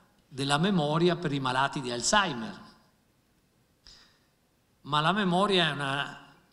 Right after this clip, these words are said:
facoltà molto complessa dell'essere umano. Non è solo, non è come la memoria del computer che archivia dati. La nostra memoria elabora, interpreta,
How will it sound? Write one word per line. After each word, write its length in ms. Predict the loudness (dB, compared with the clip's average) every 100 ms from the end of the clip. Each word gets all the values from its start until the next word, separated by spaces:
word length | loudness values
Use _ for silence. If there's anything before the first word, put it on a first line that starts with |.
| _ _ _ _ _ _
facoltà 760 | 0 2 2 0 -4 0 2
molto 540 | 2 0 -2 -2 -2 -2
complessa 800 | -4 -6 -8 -8 -2 0 0 -2
dell'essere 520 | -10 -10 -6 -6 -6
umano. 540 | -10 -10 -10 -12 -14 -20 _ _ _ _ _ _ _ _ -10
Non 140 | -2
è 60 | 0
solo, 540 | 2 2 0 -4 -6
non 120 | -8
è 80 | -6
come 160 | -4 -6
la 100 | -6
memoria 360 | -6 -6 -6
del 120 | -6 -6
computer 680 | -6 -8 -10 -12 -12 -14 -16 -20 _ _ _ _ _ _ _
che 120 | -8
archivia 560 | -6 -4 -4 -4 -4 -6
dati. 480 | -4 -6 -8 -12 -12 -16 -20 _ _ _ _ _ _ _
La 80 | -2
nostra 240 | 0 2
memoria 500 | 0 -2 -2 0 0
elabora, 680 | 0 0 2 0 -2 -6 -6
interpreta, 1300 | -8 -10 -8 -6 -6 -8 -12 -12 -12 -10 -8 -8 -10